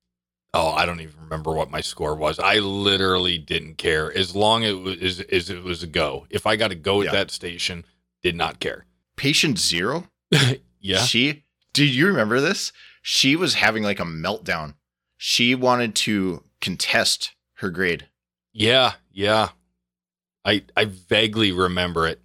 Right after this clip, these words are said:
Speaker 2: She felt like she deserved a better grade.
Speaker 1: Yeah.
Speaker 2: And I'm like, "Look, you passed."
Speaker 1: Yep.
Speaker 2: But that's how it went.
Speaker 1: Yep. She's probably first sergeant by now.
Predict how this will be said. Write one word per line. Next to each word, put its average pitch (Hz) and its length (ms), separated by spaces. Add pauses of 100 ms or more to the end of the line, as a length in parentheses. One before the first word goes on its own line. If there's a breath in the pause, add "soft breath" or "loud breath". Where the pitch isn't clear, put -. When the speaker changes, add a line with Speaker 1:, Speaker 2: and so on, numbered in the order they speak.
(600)
Speaker 2:
She - 220
felt 110 240
like 98 140
she 104 220
deserved 90 460
a 85 60
better 85 260
grade. 78 360 (200)
Speaker 1:
Yeah. 82 220
Speaker 2:
And 98 100
I'm 107 80
like, 95 240
"Look, 87 300 (540)
you 95 100
passed." - 540 (880)
Speaker 1:
Yep. 160 300
Speaker 2:
But - 120 (760)
that's 80 220
how 90 140
it 90 60
went. 95 240 (460 soft breath)
Speaker 1:
Yep. 87 240
She's 208 220
probably 98 880 (220)
first 120 260
sergeant - 440
by 76 140
now. 78 440